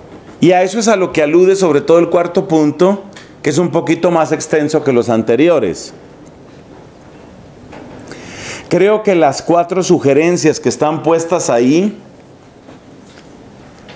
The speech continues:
son de utilidad permanente. Autoexamen. Diría la doctora de Siena, conocimiento de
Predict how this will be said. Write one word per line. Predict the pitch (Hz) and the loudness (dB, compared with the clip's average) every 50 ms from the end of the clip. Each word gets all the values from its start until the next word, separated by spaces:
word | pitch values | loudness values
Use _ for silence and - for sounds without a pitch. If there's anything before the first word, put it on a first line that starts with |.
| - - - - - - - - - - - | -20 -20 -20 -20 -20 -20 -20 -20 -20 -16 -8
son | - - - 170 185 185 185 170 | -4 0 0 2 2 0 0 0
de | 185 190 190 185 185 - - | 2 2 2 0 -2 -6 -2
utilidad | - 151 156 - - 156 139 143 139 131 147 151 147 139 135 123 123 - - - - - - - - - - - - - - - - - | 0 0 0 2 2 2 4 4 4 4 4 4 4 2 0 -2 -6 -10 -14 -20 -20 -20 -20 -20 -20 -20 -20 -20 -20 -20 -20 -20 -18 -6
permanente. | - 175 165 165 175 165 151 139 120 113 107 113 - 117 113 - - - - - - - - - - - - - - - - - - - - - - - - - - - - - - - - - - - - - - - - - | -2 -2 0 2 0 0 0 0 0 0 -2 -4 -6 -8 -10 -10 -18 -20 -20 -20 -20 -20 -20 -20 -20 -20 -20 -20 -20 -20 -20 -20 -20 -20 -20 -20 -20 -20 -20 -20 -20 -20 -20 -20 -20 -20 -20 -20 -20 -20 -20 -20 -20 -20 -14 -4
Autoexamen. | - 160 180 175 170 170 165 160 151 147 - - - 165 151 151 147 127 117 113 104 - - - - - - - - - - - - - - - - - - - - - - - - - | -2 0 0 0 -2 0 2 2 2 0 -2 -2 0 0 2 2 2 2 0 -2 -2 -6 -14 -20 -20 -20 -20 -20 -20 -20 -20 -20 -20 -20 -20 -20 -20 -20 -20 -20 -20 -20 -20 -18 -6 -2
Diría | - 127 160 165 165 175 180 185 190 185 | 2 4 4 4 6 4 4 4 4 4
la | 180 170 | 4 4
doctora | 160 156 - - - 165 165 170 170 | 4 2 0 2 2 4 4 4 4
de | 170 160 147 | 4 2 2
Siena, | - - 165 156 147 143 131 110 95 - | 2 2 2 2 2 2 0 -2 -2 -4
conocimiento | - 131 135 139 135 127 - 143 135 135 139 147 151 151 156 151 143 - 156 151 | -4 -2 -2 0 -2 0 0 2 2 4 4 4 4 2 0 -2 0 0 -2 2
de | 131 135 123 | 2 2 0